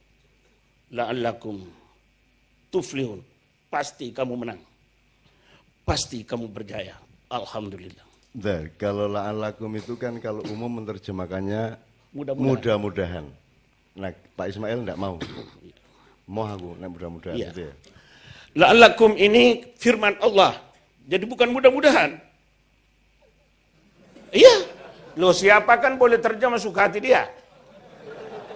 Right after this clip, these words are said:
Speaker 1: Iya kan? Kamu boleh tafsirkan begini, suka hatimu lah.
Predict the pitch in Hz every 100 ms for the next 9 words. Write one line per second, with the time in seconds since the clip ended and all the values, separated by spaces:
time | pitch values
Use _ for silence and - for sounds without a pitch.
0 | - - - - - 160 214 508 - 135
1 | 135 135 196 - 196 170 151 156 - 151
2 | 131 151 127 123 185 175 139 269 269 453
3 | 508 539 539 554 523